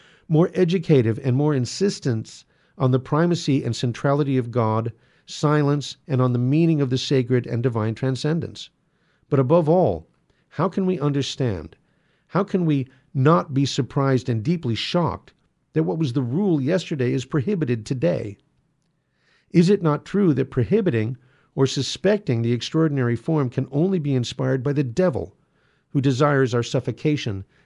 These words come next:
and spiritual death? How can we be surprised that a liturgy that has carried so many saints continues to smile at young souls thirsty for God?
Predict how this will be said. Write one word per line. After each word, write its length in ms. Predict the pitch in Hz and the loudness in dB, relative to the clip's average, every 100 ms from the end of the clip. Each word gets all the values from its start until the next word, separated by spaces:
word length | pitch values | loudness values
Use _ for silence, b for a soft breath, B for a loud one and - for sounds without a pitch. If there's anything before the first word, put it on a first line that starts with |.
| - | -6
and 120 | 120 | -4
spiritual 580 | - - 139 131 123 101 | -4 0 2 2 -2 -6
death? 460 | 101 120 - - _ _ _ _ _ _ _ _ _ _ _ _ | -2 -2 -2 -12 _ _ _ _ _ _ _ _ _ _ _ _
How 160 | 175 | 0
can 180 | 196 185 | 2 4
we 120 | 160 | 4
be 100 | 151 | 4
surprised 640 | 151 - 127 151 143 123 - | 0 -2 0 2 2 2 0
that 140 | 131 | -2
a 40 | 117 | 0
liturgy 460 | 123 156 139 117 | 2 2 0 0
that 120 | 107 | 0
has 140 | 110 107 | -2 -4
carried 360 | - 135 123 | -2 0 0
so 280 | 101 - 151 | -2 -4 0
many 200 | 165 156 | 2 0
saints 500 | 143 - 139 101 - - b b b | 0 0 0 -2 -6 -20 b b b
continues 600 | 143 127 143 170 143 113 | -2 -2 0 2 2 0
to 100 | - | -4
smile 500 | 120 - 135 131 110 | -6 -2 0 0 0
at 100 | 117 | -2
young 280 | 120 120 107 | -2 -2 -2
souls 560 | - 135 120 101 98 - _ _ | -4 -2 -2 -4 -10 -18 _ _
thirsty 360 | - 131 123 117 | -2 -2 -2 -6
for 160 | - 104 | -8 -6
God? 420 | 104 95 80 | -6 -6 -8